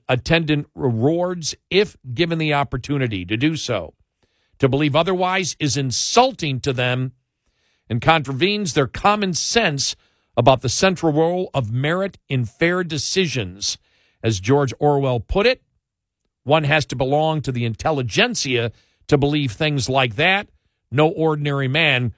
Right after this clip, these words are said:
could be such a fool." This is shown by the public's view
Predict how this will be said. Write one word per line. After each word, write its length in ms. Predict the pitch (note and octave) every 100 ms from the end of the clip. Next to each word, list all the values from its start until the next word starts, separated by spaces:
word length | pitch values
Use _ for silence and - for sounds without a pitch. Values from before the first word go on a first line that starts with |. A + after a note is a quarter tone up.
| _
could 140 | - B2+
be 100 | A#2+
such 320 | - B2+ -
a 40 |
fool." 500 | G#2 - D#3 F#2+ - _ _ _ _ _ _ _ -
This 240 | B2+ -
is 80 | A#2+
shown 380 | - E3+ G3 E3
by 140 | C3+
the 120 | B2
public's 520 | - - G#3 G#3 -
view 540 | B2 A#2+ G#3+ F3 C3